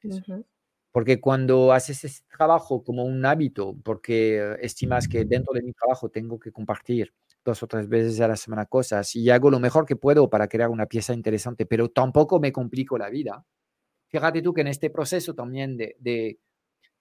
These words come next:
Speaker 1: de burnout del productor de contenido está cuando intentas guionizar demasiado tus mensajes, cuando intentas mostrarte como un tío que tiene ideas brillantes. Todo esto al final tiene un precio.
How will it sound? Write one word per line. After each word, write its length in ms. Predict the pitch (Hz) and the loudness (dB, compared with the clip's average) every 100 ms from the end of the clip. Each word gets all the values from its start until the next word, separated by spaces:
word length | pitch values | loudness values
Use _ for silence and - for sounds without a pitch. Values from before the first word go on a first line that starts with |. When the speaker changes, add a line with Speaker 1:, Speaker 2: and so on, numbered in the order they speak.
| _ | _
Speaker 1:
de 180 | 165 120 | -8 -6
burnout 580 | 117 104 120 156 120 - - _ _ _ _ _ | -6 -4 2 4 4 -2 -14 _ _ _ _ _
del 160 | 120 113 | 2 2
productor 380 | 110 110 135 | 0 2 2
de 100 | 131 | 2
contenido 440 | 127 120 113 131 147 | 0 -4 -8 -4 -4
está 500 | 165 - 147 151 110 - - - _ _ | -2 4 4 4 0 -8 -20 -20 _ _
cuando 360 | - 147 135 139 | 0 2 4 2
intentas 640 | 135 139 143 156 151 127 | 2 0 0 4 4 4
guionizar 600 | 110 127 120 120 120 127 | -2 -4 -4 -4 -4 -4
demasiado 480 | 123 117 110 113 113 | -6 -8 -6 -4 -4
tus 220 | - - | -6 -14
mensajes, 520 | 117 113 139 131 127 - | -12 -8 -6 -4 -4 -2
cuando 320 | 131 127 127 | -4 -2 -4
intentas 840 | 123 117 143 156 139 127 123 117 - _ - | -4 -2 -2 0 0 0 0 -4 -10 _ -6
mostrarte 720 | 131 120 135 127 - 139 139 _ _ - _ | -4 -2 -2 -2 0 0 -2 _ _ -20 _
como 180 | 135 127 | -4 -4
un 100 | 123 | -4
tío 260 | 123 127 | -2 -2
que 100 | 123 | -2
tiene 260 | 123 120 123 | -4 -6 -4
ideas 400 | 120 120 120 107 | 0 0 0 -4
brillantes. 500 | 117 123 147 123 - | -4 -4 -4 -6 -2
Todo 220 | 175 214 | 4 4
esto 240 | 196 226 196 | 4 4 4
al 120 | 151 | 4
final 460 | 156 165 196 175 - | 2 2 0 -2 -8
tiene 200 | - 139 | 0 0
un 100 | 123 | 0
precio. 200 | 120 139 | -6 -8